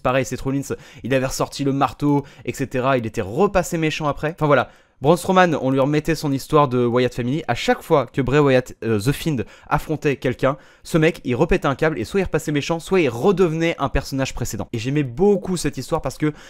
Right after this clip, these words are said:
c'est quelque chose qui est vérifiable dans toutes les rivalités qu'il a eues, sauf peut-être une ou deux, mais quasiment à chaque fois, le mec qu'il a affronté, une fois qu'il avait perdu, et bah, il redevenait une, euh, une version précédente de lui. Il,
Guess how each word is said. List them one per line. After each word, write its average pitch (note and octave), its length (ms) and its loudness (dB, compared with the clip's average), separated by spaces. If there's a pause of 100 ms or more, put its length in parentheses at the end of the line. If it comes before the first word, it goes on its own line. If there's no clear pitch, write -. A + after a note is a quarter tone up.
(140)
c'est C3 140 -8
quelque C#3+ 100 0
chose - 180 -6
qui C#3+ 80 -2
est B2 40 0
vérifiable C3+ 420 0
dans A#2 100 -4
toutes - 280 -6
les E3+ 80 2
rivalités C3+ 340 0
qu'il - 180 -4
a A#2 60 2
eues, D3+ 160 0 (200)
sauf - 160 -10
peut-être C#3+ 260 -4
une C#3 160 -4
ou B2+ 60 -2
deux, D3+ 120 2
mais B2+ 140 -4
quasiment D#3 480 0
à - 20 2
chaque C#3 200 -4
fois, C3+ 220 0
le D#3 200 2
mec E3 160 2
qu'il A#2+ 200 -4
a A#2+ 40 2
affronté, B2 460 -4
une C3+ 100 -4
fois D3 140 -2
qu'il A2 140 -6
avait F#2+ 140 -2
perdu, C3 420 0
et C3 80 2
bah, C3+ 160 0
il B2 120 -2
redevenait C3+ 600 2
une, A2+ 200 -6
euh, G2+ 300 -2 (100)
une C3 120 -6
version D3+ 440 -2
précédente C3+ 500 -2
de A#2 80 -4
lui. G2+ 160 -6
Il, B2+ 140 -4